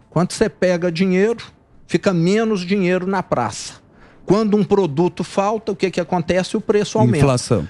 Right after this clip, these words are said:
Speaker 1: E o preço do dinheiro é a taxa de juros. Então, o Brasil vai continuar tendo uma taxa de juros alta, o que é ruim, porque a economia cresce pouco. Isso significa também, de certa maneira, inflação,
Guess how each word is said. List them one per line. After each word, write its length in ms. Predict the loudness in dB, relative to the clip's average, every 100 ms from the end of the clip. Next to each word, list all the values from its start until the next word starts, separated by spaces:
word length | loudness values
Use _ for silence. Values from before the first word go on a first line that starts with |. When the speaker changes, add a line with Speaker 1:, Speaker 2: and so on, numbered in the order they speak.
| -2
Speaker 1:
E 120 | 0
o 40 |
preço 520 | 2 2 2 0 -4 -4
do 180 | -2
dinheiro 540 | 0 0 2 2 0 -4 -6
é 80 | -6
a 80 |
taxa 380 | -4 -4 -4 -4
de 160 | -2 -2
juros. 520 | 0 0 -2 -10 -16 -18 -20 -10 0
Então, 560 | 0 2 2 2 -2 -4
o 160 | 0 0
Brasil 560 | 2 0 -2 -2 -2 -4 -10
vai 340 | -4 0 0
continuar 600 | 0 -2 -2 -2 0 0 -2
tendo 300 | -2 0 2
uma 160 | 0
taxa 420 | -2 -2 -2 -2
de 180 | -2 0
juros 460 | 0 0 0 0 0
alta, 380 | 0 -2 -10 -18 -18 _ -20 -20 -10 -2
o 80 | 2
que 100 | 2
é 60 |
ruim, 320 | 4 4 2 0
porque 160 | 0
a 20 |
economia 460 | 0 2 2 2 2
cresce 400 | 2 0 0 -2
pouco. 440 | -2 -2 -2 -8 -20 -20 -8
Isso 260 | -2 -2 0
significa 640 | -2 0 2 2 0 0
também, 320 | 0 0 0
de 80 | 0
certa 300 | 0 0 2
maneira, 400 | 2 2 4 4
inflação, 680 | 2 2 0 -2 0 0 0